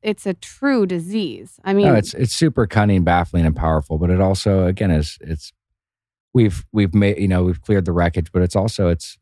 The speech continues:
Speaker 2: it's hard to hear the damage that we do because, again, is it's such a self, selfish and self-centered disease where you don't really realize a lot of this is happening because where Ashley's about to go is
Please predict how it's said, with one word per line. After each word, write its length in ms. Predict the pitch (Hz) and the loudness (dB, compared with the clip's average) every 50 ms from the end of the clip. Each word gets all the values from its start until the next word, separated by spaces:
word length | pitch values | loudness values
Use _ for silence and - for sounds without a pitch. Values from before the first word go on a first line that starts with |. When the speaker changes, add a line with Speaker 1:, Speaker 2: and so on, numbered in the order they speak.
| _ | _
Speaker 2:
it's 140 | - 110 - | -18 -16 -16
hard 320 | - - 110 113 110 98 90 | -8 -4 -2 -2 -2 0 -2
to 60 | 92 | -4
hear 380 | 80 - - 101 98 95 92 | -6 -6 -4 -2 0 2 2
the 100 | 87 82 | 0 0
damage 420 | 80 76 87 85 85 82 85 76 - | -2 -2 0 0 0 2 0 0 -2
that 100 | 85 71 | -2 -2
we 100 | 80 78 | -2 -2
do 180 | 76 95 92 | 0 -2 -2
because, 300 | 82 82 78 - 85 78 | -2 -2 -2 -2 -2 -2
again, 300 | 78 76 - 113 107 92 | -2 -4 -2 -2 0 0
is 200 | 80 78 73 - | 0 -2 -4 -6
it's 180 | 78 78 - - | -10 -12 -12 -8
such 160 | - 90 - - | -6 -6 -4 -4
a 80 | 80 | -6
self, 480 | - - - 82 76 73 - - - - - _ _ _ _ | -6 -4 -2 -2 -4 -4 -6 -10 -16 -16 -18 _ _ _ _
selfish 680 | - - - 104 98 90 - 101 95 87 82 - - - _ | -20 -4 -2 0 0 0 0 0 0 0 -2 -4 -8 -12 _
and 120 | 98 92 80 | -6 -4 -4
self-centered 540 | - 92 85 80 - - 95 90 85 80 76 | -2 -2 -2 -2 -2 -2 -2 0 0 -2 -4
disease 500 | 80 80 76 78 87 85 85 80 78 - | -6 -8 -6 -4 -4 -2 -2 -2 -4 -4
where 80 | 78 | -4
you 60 | 78 78 | -4 -2
don't 180 | 85 82 - | -2 -4 -2
really 200 | - 80 80 78 | -2 -2 -2 -2
realize 400 | 71 76 78 78 76 78 80 78 | -2 -4 -4 -2 -2 -2 -4 -4
a 40 | 80 | -4
lot 200 | 73 78 78 80 | -4 -2 -2 -2
of 40 | 78 | -4
this 200 | 80 76 - - | -4 -6 -8 -10
is 60 | - | -8
happening 340 | 76 73 78 78 - 82 80 | -4 -4 -4 -4 -4 -4 -4
because 460 | 76 78 - - 78 80 78 73 - - | -4 -4 -2 -2 -2 0 -2 -4 -8 -10
where 140 | - 76 76 | -6 -2 0
Ashley's 340 | 82 85 82 - - 78 | 0 0 -2 -4 -8 -12
about 220 | 82 78 73 76 - | -8 -6 -6 -6 -6
to 80 | - | -10
go 280 | - - 85 98 101 87 | -10 -6 -2 0 0 2
is 280 | 78 71 71 76 - | 0 0 -2 -4 -8